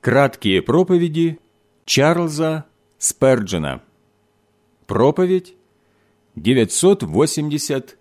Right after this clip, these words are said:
восьмая. Свобода, которой Христос сделал нас свободными.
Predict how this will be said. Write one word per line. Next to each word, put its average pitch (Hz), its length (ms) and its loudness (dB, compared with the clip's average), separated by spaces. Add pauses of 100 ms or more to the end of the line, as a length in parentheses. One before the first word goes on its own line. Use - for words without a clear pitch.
(100)
восьмая. 87 720 0 (4000)
Свобода, 120 800 2 (1080)
которой 160 420 2
Христос 135 800 -2 (100)
сделал 175 580 0
нас 156 440 -2 (280)
свободными. 104 880 -2